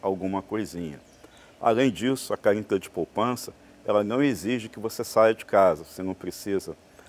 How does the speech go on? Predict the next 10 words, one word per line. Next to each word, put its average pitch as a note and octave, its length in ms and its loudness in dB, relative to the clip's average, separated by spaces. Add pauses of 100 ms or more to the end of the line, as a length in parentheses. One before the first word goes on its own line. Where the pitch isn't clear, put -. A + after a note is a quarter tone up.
assinar G2+ 480 -4
contrato, G2 680 2
falar F2 340 2
com - 160 -10
o E2 40 -10
gerente, F#2 600 -4 (380)
baixar G#2+ 460 6
documento F#2+ 600 -2
na F2 160 -4
internet, F#2 760 -4